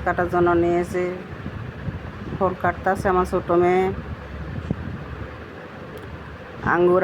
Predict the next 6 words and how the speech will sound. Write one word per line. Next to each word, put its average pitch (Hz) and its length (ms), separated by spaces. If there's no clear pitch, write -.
আপেল, 165 320
পেয়ারা, 170 400
তরমুজ 175 540
ফল 165 260
কেটে 175 300
নিয়েছে। 180 360